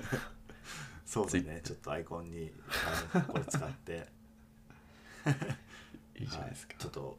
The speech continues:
Speaker 1: あの、気になっておりますっていう
Speaker 2: なるほど。
Speaker 1: <laughs> ところで、<laughs> 今日は紹介させてもらいました、それを。
Speaker 2: そうですね。はい。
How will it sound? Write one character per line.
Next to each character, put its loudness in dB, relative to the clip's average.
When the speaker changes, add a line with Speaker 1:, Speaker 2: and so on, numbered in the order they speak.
Speaker 1:
あ -6
の、 -8
気 -6
に -2
な 2
っ -4
て -4
お 2
り 0
ま 2
す 0
っ -18
て -4
い -4
う -10
Speaker 2:
な 10
る 12
ほ 4
ど。 8
Speaker 1:
<laughs> -12
と -8
こ 2
ろ 0
で、 -2
<laughs> -18
今 -
日 2
は 4
紹 4
介 2
さ -6
せ -4
て -4
も -2
ら 2
い -2
ま -2
し -6
た、 -10
そ -8
れ -8
を。 -12
Speaker 2:
そ 10
う 12
で 4
す -4
ね。 0
は 12
い。 4